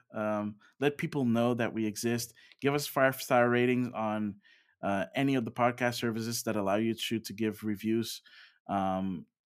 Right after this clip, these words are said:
on Google Play, on Apple Podcasts. Those do reviews. And, uh, yeah, that's basically it.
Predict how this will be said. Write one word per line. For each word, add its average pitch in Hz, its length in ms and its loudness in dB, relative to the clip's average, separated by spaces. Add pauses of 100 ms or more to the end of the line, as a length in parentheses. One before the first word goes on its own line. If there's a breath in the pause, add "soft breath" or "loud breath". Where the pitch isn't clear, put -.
(400)
on 101 260 -4
Google 117 280 -2
Play, 117 560 -2
on 104 300 -4
Apple 110 280 -6
Podcasts. 110 760 -2
Those 110 220 -2
do 117 120 -2
reviews. 107 640 -2 (600 loud breath)
And, 120 520 0
uh, 123 340 0 (380 loud breath)
yeah, 139 320 -4
that's 120 400 -6 (600)
basically 143 680 -6
it. 196 240 -12